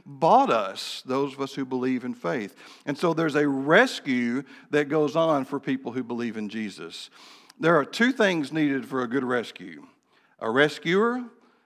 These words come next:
and someone who realizes they need to be rescued. You, you, you've probably seen, you know, on a, on a movie scene or a,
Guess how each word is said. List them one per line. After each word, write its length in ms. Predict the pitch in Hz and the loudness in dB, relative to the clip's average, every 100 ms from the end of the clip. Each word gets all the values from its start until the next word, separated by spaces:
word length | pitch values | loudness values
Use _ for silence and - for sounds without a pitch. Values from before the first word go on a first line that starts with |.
| _ | _
and 140 | 98 | -14
someone 400 | - 139 151 151 | -2 0 2 0
who 140 | 147 139 | 0 0
realizes 580 | 147 147 143 135 131 135 | 2 2 2 0 -4 -4
they 100 | 123 | -2
need 200 | 131 120 | -2 -4
to 80 | |
be 100 | 101 | -6
rescued. 560 | 95 95 - 87 82 80 - - _ _ _ _ _ _ _ _ _ _ _ _ | -8 -8 -10 -16 -20 -20 -20 -20 _ _ _ _ _ _ _ _ _ _ _ _
You, 120 | 135 147 | -4 -2
you, 340 | 135 139 135 | -2 -4 -4
you've 160 | 135 117 | -8 4
probably 300 | 151 156 151 | 6 6 2
seen, 420 | - 165 156 156 | -2 2 2 2
you 80 | 131 | 2
know, 140 | 117 | 0
on 80 | 110 | -2
a, 180 | 110 104 | -4 -4
on 140 | 110 | -6
a 60 | 98 | -2
movie 380 | 117 170 156 156 | 2 2 2 -2
scene 460 | - 170 165 160 | -2 -2 0 0
or 240 | 120 113 117 | 0 0 0
a, 260 | 107 95 | -2 -2